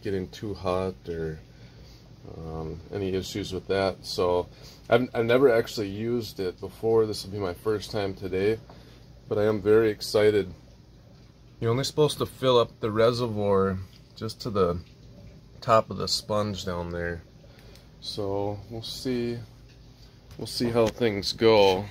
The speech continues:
I'm not gonna be able to do all this with one hand. Hoping my wife Sarah can help in a few minutes, but,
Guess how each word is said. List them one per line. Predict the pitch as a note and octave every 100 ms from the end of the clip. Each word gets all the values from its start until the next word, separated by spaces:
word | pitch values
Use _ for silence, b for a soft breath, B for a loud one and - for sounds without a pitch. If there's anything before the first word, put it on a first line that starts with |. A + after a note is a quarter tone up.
| -
I'm | G#2+
not | A2
gonna | A2
be | G#2
able | G#2 G2
to | G2
do | G#2 G#2+
all | G2+
this | F#2+ F#2+ -
with | F2+
one | G2+ G2+
hand. | F#2+ G2+ G#2 G2 F#2+ G2 B B B B B B -
Hoping | A2+ G2 G2
my | G2
wife | G2 G2+ G#2+ F#2+ B B B B - -
Sarah | - - G#2+ G#2
can | F#2+ G#2
help | F#2 G#2+ G2
in | G2
a | F#2
few | - G#2+
minutes, | G2 G#2 G2 F#2+ -
but, | - F#2